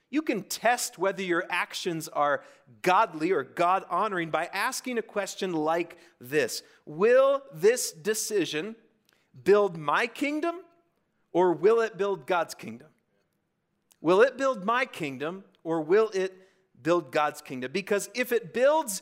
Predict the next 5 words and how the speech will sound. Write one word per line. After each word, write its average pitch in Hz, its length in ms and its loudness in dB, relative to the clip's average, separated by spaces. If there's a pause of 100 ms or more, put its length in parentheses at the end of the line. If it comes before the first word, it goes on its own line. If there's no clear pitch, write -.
(160)
just 233 480 0 (140)
my 180 320 2
kingdom, 143 580 -6 (580)
then 196 220 0
perhaps 202 800 -4